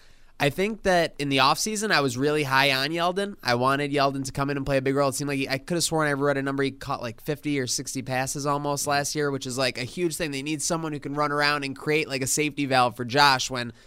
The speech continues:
Josh goes to run and there's, like, a lineman and an L B on the second level, obviously. You can't run every down like he was last year, or else he's not gonna be able to play sixteen games. With that said,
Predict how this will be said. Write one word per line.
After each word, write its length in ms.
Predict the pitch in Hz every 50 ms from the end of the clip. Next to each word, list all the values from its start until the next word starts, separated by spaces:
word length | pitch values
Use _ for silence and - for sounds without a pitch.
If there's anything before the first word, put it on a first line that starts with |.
| - -
Josh 320 | - 156 147 147 143 139 -
goes 220 | 160 147 143 -
to 100 | - 135
run 340 | 120 135 147 160 170 175 180
and 180 | 160 156 147 143
there's, 200 | 139 139 131 123
like, 100 | 139 127
a 40 | 131
lineman 460 | 131 143 143 147 147 143 139 139 139
and 120 | 135 131
an 80 | 131 127
L 220 | 117 127 131 131
B 180 | 131 139 143 135
on 100 | 120 110
the 60 | 120 120
second 300 | - 135 127 - 110 120
level, 220 | 131 127 113 -
obviously. 420 | 98 98 110 101 92 - - 104 101
You 60 | 110 113
can't 220 | - 156 147 139
run 200 | 147 151 143 131 - -
every 240 | 143 135 135 139 135
down 240 | 135 127 127 127
like 100 | 123 117
he 80 | 117 120
was 220 | 127 127 120 107
last 260 | 135 135 135 131 - -
year, 120 | 123 117
or 20 |
else 160 | 120 117 113 -
he's 80 | 120
not 140 | 123 123 131
gonna 120 | 123 117
be 80 | 123 131
able 80 | 127 117
to 60 | 117
play 240 | - - 170 151 156
sixteen 560 | - - 139 - - - - 117 107 107 113
games. 420 | 117 104 - - 71 - - - - - _ _ _ _ _ _ _ _ _ _ - - _ - - -
With 200 | 147 160 175 170
that 200 | 202 190 185 -
said, 320 | - 190 190 202 208 -